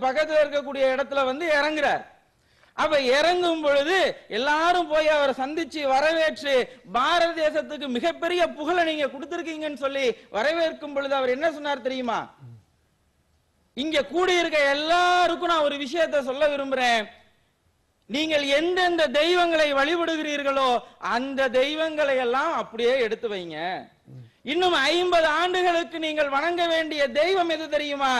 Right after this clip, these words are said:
இந்த நாடு, இந்த பாரத மாதா, இந்த பாரத அன்னையை மட்டும்தான் நீங்கள் வணங்கணும்னு" சொல்லி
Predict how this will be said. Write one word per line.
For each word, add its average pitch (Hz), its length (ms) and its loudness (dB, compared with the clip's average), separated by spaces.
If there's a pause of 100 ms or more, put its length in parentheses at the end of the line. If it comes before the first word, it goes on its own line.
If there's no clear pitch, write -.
(380)
இந்த 302 160 0 (160)
நாடு, 320 420 2 (360)
இந்த 294 140 0 (120)
பாரத 349 340 4 (140)
மாதா, 294 320 2 (320)
இந்த 294 140 -2 (120)
பாரத 330 480 4 (160)
அன்னையை 359 460 2
மட்டும்தான் 320 460 -2
நீங்கள் 277 260 -2
வணங்கணும்னு" 320 640 -4 (120)
சொல்லி 349 240 -2